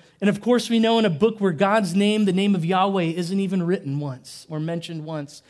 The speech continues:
Yet we have this picture of redemption so beautifully given to us.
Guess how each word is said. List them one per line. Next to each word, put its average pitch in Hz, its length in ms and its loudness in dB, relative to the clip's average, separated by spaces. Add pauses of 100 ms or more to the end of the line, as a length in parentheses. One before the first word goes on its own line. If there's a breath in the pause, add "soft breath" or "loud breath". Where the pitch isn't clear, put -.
(220 soft breath)
Yet 180 160 -2
we 190 120 -2
have 175 220 -4
this 196 160 -4
picture 208 560 -4 (220 loud breath)
of 151 180 -4
redemption 165 640 -2
so 165 240 -6
beautifully 160 480 -4
given 143 280 -6
to 147 220 -8
us. - 360 -16